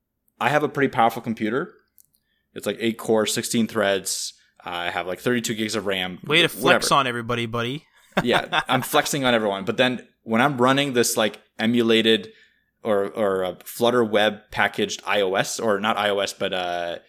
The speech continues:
Speaker 1: apple dot com website that someone made as a demonstration,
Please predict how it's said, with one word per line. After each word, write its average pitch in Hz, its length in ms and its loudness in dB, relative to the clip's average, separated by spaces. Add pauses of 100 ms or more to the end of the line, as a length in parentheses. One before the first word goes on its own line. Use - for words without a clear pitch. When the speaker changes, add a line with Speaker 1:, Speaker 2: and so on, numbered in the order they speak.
(380)
Speaker 1:
apple 135 380 2
dot 107 220 0
com 123 240 2
website 170 460 -2 (280)
that 113 160 -4
someone 139 480 -4
made 123 260 0
as 123 140 2
a 110 40 -12
demonstration, 120 680 0